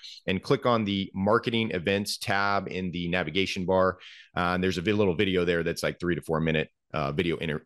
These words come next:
uh, overview. So Nick Jordan, you're found on the web at workello dot com.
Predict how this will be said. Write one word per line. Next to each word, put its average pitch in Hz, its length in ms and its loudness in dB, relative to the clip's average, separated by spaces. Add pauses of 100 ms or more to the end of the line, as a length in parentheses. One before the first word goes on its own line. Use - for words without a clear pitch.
(120)
uh, 80 160 -2
overview. 73 520 0 (520)
So 107 180 4
Nick 123 200 0
Jordan, 156 360 4
you're 113 160 0
found 123 640 2
on 110 160 -2
the 104 60 -2
web 123 340 4
at 104 260 0
workello 120 480 2
dot 98 220 0
com. 120 480 0